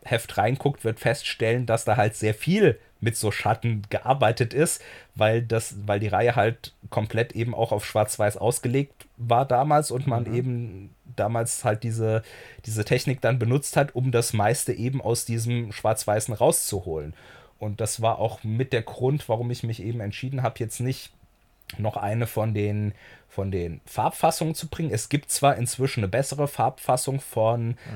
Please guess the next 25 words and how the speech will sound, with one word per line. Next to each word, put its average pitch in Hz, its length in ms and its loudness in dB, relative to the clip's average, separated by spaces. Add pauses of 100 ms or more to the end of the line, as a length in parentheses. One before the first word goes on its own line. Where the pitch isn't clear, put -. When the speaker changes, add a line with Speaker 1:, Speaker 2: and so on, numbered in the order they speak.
(140)
Speaker 2:
Mhm. 113 80 -2
Speaker 1:
I 117 100 4
D 110 140 2
W, 151 480 2
wo 127 180 4
eben 120 260 0
auch 113 220 2
diese, 107 360 0
diese 95 180 -2
Schatten 107 360 -2
wieder 107 180 2
mit - 240 -4
drin 143 120 0
sind 160 220 0
und 147 120 0
so, 175 240 4 (460)
aber 120 680 4
man 110 180 0
muss 120 240 2
sich 139 160 0
halt 127 220 4
vor - 180 0
Augen 123 300 0
halten, 120 400 2
dass - 340 0